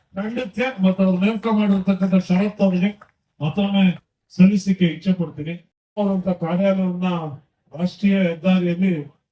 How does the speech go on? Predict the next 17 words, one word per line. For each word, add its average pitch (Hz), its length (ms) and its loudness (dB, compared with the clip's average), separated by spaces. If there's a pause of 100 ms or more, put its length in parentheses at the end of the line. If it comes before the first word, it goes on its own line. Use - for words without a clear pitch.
(320)
ಜನರಿಗೆ 185 400 2
ಕೊಡಬೇಕು. 185 800 4 (440)
ನಾವು 170 220 0
ಒಂದು 160 360 -6
ಸುಸಜ್ಜಿತವಾದಂತ 185 840 -2
ಕಟ್ಟಡವನ್ನ 180 560 0
ಕಟ್ಟಿ 185 380 0
ಅದ್ರ 175 220 2
ಮುಖೇನ 180 400 0 (140)
ಜನರ 185 220 0
ಸೇವೆ 208 340 2
ಮಾಡ್ಬೇಕು 185 460 4
ಅನ್ನೋ 175 340 0 (480)
ಸದುದ್ದೇಶ 208 540 0
ಇಟ್ಕೊಂಡು 208 640 4
ಒಳ್ಳೆ 175 360 4
ಕೆಲಸ 175 280 0